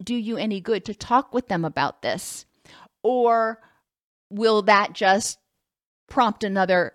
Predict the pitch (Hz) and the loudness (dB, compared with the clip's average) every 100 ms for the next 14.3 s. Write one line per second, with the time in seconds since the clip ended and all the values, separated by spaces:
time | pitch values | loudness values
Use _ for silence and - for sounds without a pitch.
0 | _ - - - 220 196 190 160 - 185 | _ -16 -14 -4 -2 -2 -6 -10 -10 -12
1 | - 117 - 180 _ _ _ _ _ _ | -8 -8 -10 _ _ _ _ _ _ _
2 | _ _ _ _ _ _ _ _ _ _ | _ _ _ _ _ _ _ _ _ _
3 | _ _ _ - 277 254 - 247 220 - | _ _ _ -4 -2 -2 -2 0 0 -2
4 | - 262 339 - 254 220 226 - 302 302 | -4 -2 -4 -8 -6 -6 -8 -2 -2 0
5 | 202 190 - 180 208 - 208 - 180 180 | -4 -6 -6 -4 -4 -6 -12 -10 -10 -10
6 | - - - - - - 285 247 - 175 | -12 -12 -14 -20 -18 -10 -8 -8 -10 -10
7 | 180 208 240 - 202 156 135 - 147 214 | -8 -8 -8 -10 -10 -10 -12 -8 -4 -2
8 | 247 92 85 - _ _ _ _ _ _ | -4 -6 -14 -20 _ _ _ _ _ _
9 | - 214 208 185 - 190 226 214 175 156 | -10 -6 -4 -6 0 2 4 2 -2 -4
10 | 139 - 190 220 - 185 147 123 156 196 | -2 4 4 4 -4 -6 -6 -8 -2 -2
11 | 208 175 147 95 151 180 196 196 170 117 | -2 -6 -8 -8 2 4 6 4 -2 -2
12 | 120 - - _ _ _ _ _ - 262 | -4 -6 -18 _ _ _ _ _ -4 0
13 | 269 247 247 254 269 285 294 269 - 220 | 2 2 2 0 -4 -6 -8 -8 -2 -2
14 | 233 285 302 | 0 -2 -2